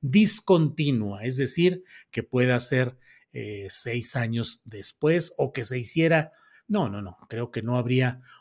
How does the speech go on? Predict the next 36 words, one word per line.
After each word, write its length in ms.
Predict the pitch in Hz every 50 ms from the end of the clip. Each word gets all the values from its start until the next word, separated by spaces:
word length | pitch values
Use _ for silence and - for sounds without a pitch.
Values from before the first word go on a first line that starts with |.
| _ _
una 300 | - 123 123 123 120 123
cosa 460 | 127 120 113 - 123 120 110 - - _ _ _ _ _ _
de 220 | 117 110 113 113
ese 460 | 110 - - 131 120 135 - - - _ _ _
tipo. 520 | 151 139 - - - 120 104 - - - _ - - - - -
Héctor 320 | 185 185 185 190 185 185
L. 180 | 196 202 208 196
Frisby, 380 | - 220 269 262 240 202 240
un 100 | 247 233
abrazo 380 | 240 233 208 226 220 - - 214
a 80 | 208
todos 260 | - 226 196 208 196 -
por 160 | 196 196 185
aquí, 200 | 180 - 214 190
presente 460 | - 190 147 156 202 196 196 202 196
como 360 | - 160 156 151 151 151 -
cada 240 | - 180 185 180 170
noche. 480 | 165 196 214 214 208 208 208 208 202 208 - - - _
Hoy 240 | - 226 226 226 202
sí 160 | 226 - 202
me 140 | 196 196 180
tocó 300 | - 165 139 - 185 185
en 120 | 180 165 156
vivo. 340 | 190 190 175 170 170 - - -
Héctor, 720 | 262 247 247 - - 185 175 170 156 151 143 123 - - _ - - - - _ _
eh, 400 | 156 139 139 143 139 139 139 135
médico, 400 | 143 170 180 165 151 147 - 147
doctor 360 | 135 135 127 - 165 170 160
Héctor 240 | 160 160 - 156 139
Frisby, 400 | - 147 165 165 151 135 156 147
mucho 320 | 143 147 156 151 - 156 123
gusto 320 | 135 156 135 - - 143
en 80 | 131 135
verte 260 | 151 143 - - 131
por 160 | - 135 127
aquí. 420 | 131 127 - 190 202 202 196 202